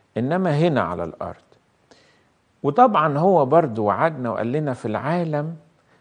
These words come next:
سيكون لكم ضيق، لكن ثقوا أنا قد غلبت العالم". فهو وعدنا بالغلبة،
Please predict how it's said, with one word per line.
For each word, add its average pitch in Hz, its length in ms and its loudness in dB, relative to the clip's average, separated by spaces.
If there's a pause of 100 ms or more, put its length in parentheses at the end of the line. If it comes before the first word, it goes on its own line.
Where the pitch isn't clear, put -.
سيكون 135 760 -2
لكم 107 480 -4
ضيق، 139 300 -6
لكن 117 380 -4
ثقوا 123 600 -6
أنا 117 260 -6
قد 104 160 -6 (140)
غلبت 110 540 -6
العالم". 85 340 -12 (600)
فهو 113 220 -2
وعدنا 120 440 2
بالغلبة، 90 600 -6